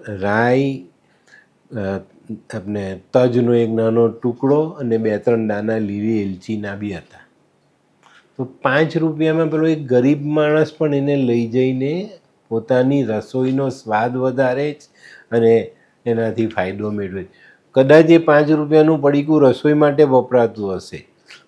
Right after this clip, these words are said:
પણ એ પાંચ રૂપિયાના પડીકામાંથી આપણને આ વસ્તુનું જ્ઞાન મળ્યું કે ભાઈ, આ વ્યક્તિઓ આ રીતના આનો ઉપયોગ કરે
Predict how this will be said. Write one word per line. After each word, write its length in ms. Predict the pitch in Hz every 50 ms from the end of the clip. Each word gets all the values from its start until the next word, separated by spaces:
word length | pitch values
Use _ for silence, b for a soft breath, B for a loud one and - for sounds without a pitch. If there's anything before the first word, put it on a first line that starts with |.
| _ _
પણ 300 | - 135 143 156 165 160 - _ -
એ 120 | 131 139 151
પાંચ 420 | 147 - - 123 131 131 131 -
રૂપિયાના 400 | 139 139 135 147 151 147 147 156
પડીકામાંથી 840 | 143 - - 117 117 123 120 - 139 139 135 143 143 139 135 - 156
આપણને 640 | 147 135 139 - 143 135 131 135 135 135 135 135 127
આ 120 | 123 123
વસ્તુનું 720 | 120 120 120 117 - _ _ - 127 120 123 127 120 113
જ્ઞાન 300 | 107 104 104 110 113 113
મળ્યું 340 | 117 117 113 113 113 110 107
કે 100 | - 110
ભાઈ, 160 | 101 107 113
આ 400 | 107 104 107 110 113 120 123 123
વ્યક્તિઓ 760 | 120 107 104 104 104 - _ _ _ _ 113 113 113 117 117
આ 300 | 123 117 - - - 120
રીતના 480 | 117 120 110 - - 120 123 120 113 107
આનો 220 | 104 113 120 127
ઉપયોગ 520 | 117 95 - - 117 139 160 165 160 -
કરે 360 | - - 123 101 90 80 -